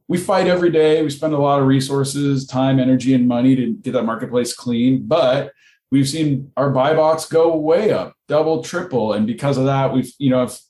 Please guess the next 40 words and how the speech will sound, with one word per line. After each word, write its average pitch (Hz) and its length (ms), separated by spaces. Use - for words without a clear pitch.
frankly, 143 540
when 139 400
we 131 100
sell 135 400
one, 135 400
the 143 100
gross 131 260
margin 131 320
dollars 123 500
are, 123 180
are 131 140
nearly 139 320
double 143 400
when 123 160
we 139 160
do 131 160
it 127 100
instead 127 240
of 123 100
going 127 200
through 123 200
a 117 40
one 120 220
P 120 160
or 117 160
a 110 80
wholesaler. 107 760
And 143 80
that's 214 220
great. 131 500
It 139 60
just 175 180
helps 156 200
us - 260
fund 143 320
some 135 140
of 131 40
the 127 120
economics 123 500
behind 113 420